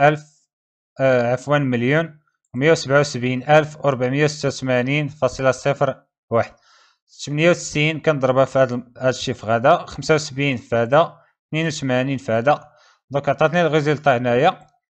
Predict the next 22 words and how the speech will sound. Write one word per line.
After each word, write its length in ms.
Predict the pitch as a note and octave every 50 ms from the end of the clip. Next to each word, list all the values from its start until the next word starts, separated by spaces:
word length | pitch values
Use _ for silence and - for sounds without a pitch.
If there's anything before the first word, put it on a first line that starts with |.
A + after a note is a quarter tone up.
| _ _ -
دونك 160 | C#3 D#3+ C#3+
جمعت 280 | C3 C3+ E3 D#3+ D3
التوتال 640 | D3+ - - E3 D3+ D3 - F3 G#3+ G#3+ F#3 - - -
ديال 580 | C#3 C3 C3+ D3+ F3 F#3+ F#3+ F3 D3 - _ _ _ _ _ _ _ _ _ _ -
ان 180 | E3+ E3+ D#3+
اي 260 | D3+ D3+ D#3+ E3+ F3+ -
فوا 260 | - - D#3 D#3+ D3+
بين 260 | C3+ C3+ E3 F3 E3+
قوسين 520 | E3 D3+ - D#3 C#3+ C#3 - D3+ D#3 D#3 D3+
سي 300 | D3 - - E3+ E3+ D#3
اي 120 | D#3+ D3+
ناقص 480 | D3 D3+ D3+ D3 D3+ - D#3 D3 - - _ _ _ _ _ _ _
لا 120 | - D#3 D#3+
موين 760 | D#3 D3 C#3 C#3 C#3 C3 C3+ C#3+ D3+ D#3 D#3 - - - _ _ -
اس 220 | D3+ C#3+ - -
اثنان. 420 | D3 C3+ - - - B2 G#2 E2 _ _ _ _ _ _ _ _ _ _ _ _ _ _ _ _ _ _ _ _ _ _ -
دونك، 360 | B2 C3 C3 A#2+ - - -
آه، 240 | C#3 C3+ C3 B2+ B2+
بالنسبة 440 | B2 C3+ D3+ D#3 D3 D3 C#3+ D3+ D3
لا 200 | C#3+ C#3+ C#3+ C3
فاريونس 600 | C3+ C3 A#2+ A#2+ B2+ D3 E3 F3 D3+ - - -
كتساوي، 720 | - - D3 D3+ - - D3+ D3 C#3 C3+ B2+ A#2 - -